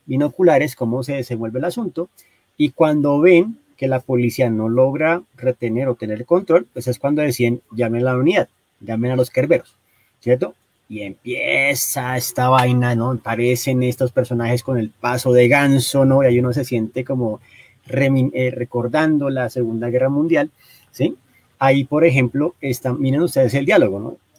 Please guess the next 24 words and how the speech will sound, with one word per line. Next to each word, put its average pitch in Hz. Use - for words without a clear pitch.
Y 147
que 180
si -
los 139
dos 127
mil 139
manifestantes 135
se -
reúnen 123
con 147
ellos, -
¿no? -
Entonces, 131
ahí 135
estamos 135
hablando 127
de, 208
eh, 147
obviamente 185
las 202
sectas 143
son -
una 127
célula, 123